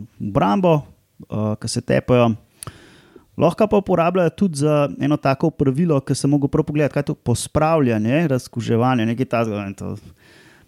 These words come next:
to ima, tako se akademsko sliši. In, em, mravlje razkužujejo svoja gnezda pred, zato, da pač kakšne bakterije pa glive ne pridajo. In, eh,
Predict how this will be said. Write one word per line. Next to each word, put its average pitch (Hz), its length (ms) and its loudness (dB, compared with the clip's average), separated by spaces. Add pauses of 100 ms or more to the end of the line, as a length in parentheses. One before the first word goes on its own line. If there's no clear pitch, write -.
to - 140 -8
ima, 107 160 2 (160)
tako - 220 4
se 127 120 0
akademsko 123 540 0
sliši. - 420 -2 (840)
In, 123 300 4
em, 117 440 0 (680)
mravlje 139 460 2
razkužujejo 156 720 0
svoja 120 340 0
gnezda 113 440 0
pred, 110 300 -4 (200)
zato, 110 320 -4
da 110 160 0
pač - 220 -6
kakšne 110 260 -4
bakterije 110 500 0
pa - 140 -2
glive 160 400 2 (480)
ne 135 160 2
pridajo. 160 500 2 (760)
In, 123 540 2 (300)
eh, 110 120 -8